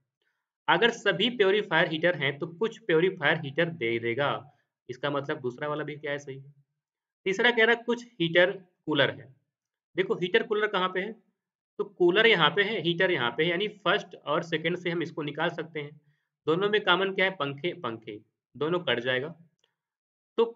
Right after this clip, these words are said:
कुछ हीटर कूलर क्या होगा, हाँ बिल्कुल होगा, दूसरा भी सही, अ, तीसरा भी सही हो जाएगा। चौथा कह रहा है सभी कूलर हीटर हैं। देखो क्या सभी कूलर हीटर हैं?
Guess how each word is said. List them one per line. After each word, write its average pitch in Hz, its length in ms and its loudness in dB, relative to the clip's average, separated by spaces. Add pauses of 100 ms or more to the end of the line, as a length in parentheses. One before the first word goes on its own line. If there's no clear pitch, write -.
(260)
कुछ 240 240 -4
हीटर 175 520 2
कूलर 175 360 0
क्या 175 160 2
होगा, 147 300 0 (300)
हाँ 107 180 -8
बिल्कुल 117 300 -10
होगा, 160 200 -8 (540)
दूसरा 123 240 -4
भी 160 80 -4
सही, 156 180 -8
अ, 123 220 -12
तीसरा 156 300 -2
भी 180 100 -2
सही 180 120 -2
हो 170 80 -2
जाएगा। 160 260 -4 (680)
चौथा 196 240 4
कह 226 140 4
रहा 233 100 6
है 226 100 -10
सभी 196 280 2
कूलर 175 300 2
हीटर 123 320 -2
हैं। 113 100 -16 (680)
देखो 180 160 -4 (120)
क्या - 220 2
सभी 190 360 0
कूलर 190 300 0
हीटर 185 220 0
हैं? 180 240 -6